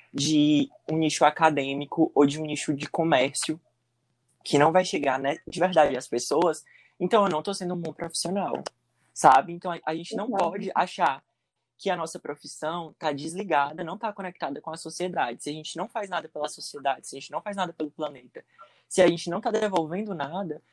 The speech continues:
Speaker 1: então qual é o nosso propósito, né? Se a moda
Speaker 2: Uhum.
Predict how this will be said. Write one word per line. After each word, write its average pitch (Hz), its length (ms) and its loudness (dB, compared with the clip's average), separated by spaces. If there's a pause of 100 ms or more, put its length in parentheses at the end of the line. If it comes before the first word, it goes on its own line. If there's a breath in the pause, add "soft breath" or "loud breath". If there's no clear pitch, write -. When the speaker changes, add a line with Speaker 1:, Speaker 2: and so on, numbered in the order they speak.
(120)
Speaker 1:
então 185 240 4
qual 226 220 6
é 226 60 0
o 220 40 -4
nosso 190 260 -2
propósito, 135 680 -4
né? 131 180 -2
Se - 220 -4
a 240 80 2
moda 156 400 2
Speaker 2:
Uhum. 208 280 -6